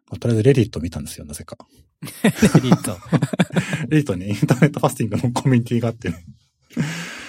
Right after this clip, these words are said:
Speaker 1: で、それによるとね、いろんな方法があるんですけど、あの、僕がやった方法はどうするかというと、これ別に勧めてないですよ。週に二回食べない日を作る。
Speaker 2: おう。
Speaker 1: ただし、その日は、四百キロカロリーは取ってもいいっ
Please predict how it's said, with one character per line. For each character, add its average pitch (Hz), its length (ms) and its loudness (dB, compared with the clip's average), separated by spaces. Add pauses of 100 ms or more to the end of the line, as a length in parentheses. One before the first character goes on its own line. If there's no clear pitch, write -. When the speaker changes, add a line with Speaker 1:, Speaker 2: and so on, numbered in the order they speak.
(460)
Speaker 1:
で、 113 60 -8
そ - 100 2
れ 175 80 6
に 175 60 8
よ 180 60 8
る 175 80 6
と 165 100 6
ね、 127 100 8
い - 20 8
ろ 151 100 6
ん 190 40 8
な 190 60 6
方 196 180 4
法 190 60 6
が 190 60 6
あ 196 40 8
る 170 60 4
ん 110 40 4
で 87 60 -2
す - 60 -8
け 87 100 -4
ど、 90 380 -2 (1300)
あ 101 80 -8
の、 101 60 -2
僕 170 100 2
が 170 40 8
や 123 80 6
っ - 20 -14
た 120 100 4
方 110 120 2
法 117 80 4
は 117 80 8
ど 135 80 6
う 127 40 2
す 120 60 4
る 110 60 4
か 113 100 2
と - 80 0
い 101 40 4
う 101 80 2
と、 - 280 6
こ - 440 -10
れ 127 60 2
別 123 100 2
に 120 80 6
勧 147 200 2
め 151 60 4
て 143 80 2
な 127 80 4
い - 20 4
で - 60 -6
す - 100 -10
よ。 139 160 -10 (640)
週 - 260 4
に 139 140 8
二 110 160 6
回 156 240 2 (600)
食 - 80 -4
べ 127 80 6
な 117 100 6
い - 40 2
日 - 80 4
を 113 60 6
作 - 220 -6
る。 - 120 -10 (520)
Speaker 2:
お 95 200 -10
う。 - 40 -18 (400)
Speaker 1:
た 143 80 -2
だ 139 80 2
し、 - 100 -4
そ 165 100 2
の 175 60 6
日 185 120 6
は、 117 360 4 (960)
四 160 140 4
百 208 180 4
キ 208 100 2
ロ 196 80 4
カ - 100 4
ロ 175 100 6
リ 113 60 4
ー 117 40 6
は 127 80 6
取 123 140 0
っ - 20 -20
て - 60 -4
も 78 140 -6
い 78 40 -6
い 73 180 -14
っ - 20 -20